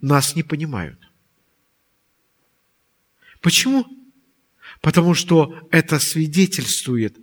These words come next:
о том, что мы избранные.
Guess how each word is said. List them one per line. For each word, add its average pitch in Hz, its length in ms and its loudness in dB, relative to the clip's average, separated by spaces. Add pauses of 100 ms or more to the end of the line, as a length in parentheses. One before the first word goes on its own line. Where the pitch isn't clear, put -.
о 117 100 0
том, 135 440 -2 (240)
что - 260 -4
мы 131 160 -4
избранные. 104 880 -6